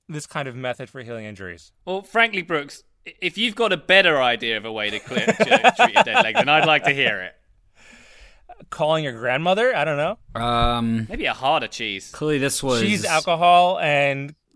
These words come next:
Speaker 1: talking to your mailman?
Speaker 2: Maybe a cheddar.
Speaker 1: <laughs>
Speaker 3: Yeah, I just, this is just a bad joke. Like, this guy tried to make a
Speaker 1: He
Speaker 3: joke
Speaker 1: was
Speaker 3: and it was
Speaker 1: serious.
Speaker 3: shit.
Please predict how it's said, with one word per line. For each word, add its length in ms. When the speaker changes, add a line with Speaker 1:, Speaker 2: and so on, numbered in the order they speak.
Speaker 1:
talking 200
to 20
your 80
mailman? 340
Speaker 2:
Maybe 140
a 40
cheddar. 440
Speaker 1:
<laughs> 1200
Speaker 3:
Yeah, 640
I 100
just, 460
this 140
is 80
just 140
a 40
bad 260
joke. 420
Like, 420
this 140
guy 180
tried 200
to 60
make 140
a 40
Speaker 1:
He 100
Speaker 3:
joke 60
Speaker 1:
was 140
Speaker 3:
and 100
it 60
was 60
Speaker 1:
serious. 200
Speaker 3:
shit. 400